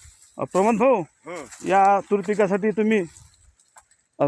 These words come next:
Speaker 1: कोणाचं मार्गदर्शनाखाली केलेलं आहे?
Speaker 2: हे सुधीर घोडेराव, माझ्या गावातले
Speaker 1: थोडं
Speaker 2: एरणगावमधले,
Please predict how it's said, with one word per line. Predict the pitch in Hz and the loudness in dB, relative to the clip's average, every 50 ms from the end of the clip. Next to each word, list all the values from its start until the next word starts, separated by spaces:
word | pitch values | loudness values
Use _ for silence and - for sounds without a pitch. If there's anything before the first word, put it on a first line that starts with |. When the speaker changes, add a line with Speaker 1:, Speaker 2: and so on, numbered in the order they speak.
| - | -2
Speaker 1:
कोणाचं | - 185 196 214 202 196 | 0 0 0 0 0 0
मार्गदर्शनाखाली | 214 196 196 190 202 180 170 202 202 170 190 196 202 | 0 0 2 2 2 0 0 0 0 0 0 0 0
केलेलं | 170 202 196 196 196 196 | 0 0 0 2 2 2
आहे? | 196 196 214 185 156 - 165 | 2 0 -2 -8 -10 -8 -6
Speaker 2:
हे | 196 180 | -6 -6
सुधीर | - - 185 165 190 202 202 | -8 -10 -12 -8 -6 -6 -6
घोडेराव, | 190 170 180 185 190 190 185 190 190 | -4 -4 -2 -2 0 0 2 0 0
माझ्या | 185 175 170 175 175 180 | 2 0 0 0 0 -2
गावातले | 165 160 165 165 170 170 170 | -2 0 0 0 0 0 0
Speaker 1:
थोडं | 165 170 170 | 0 0 2
Speaker 2:
एरणगावमधले, | 170 170 170 175 170 175 170 165 165 165 165 170 170 160 156 165 175 202 | 2 2 2 2 2 2 0 2 2 2 2 0 -2 -2 -2 -4 -4 -4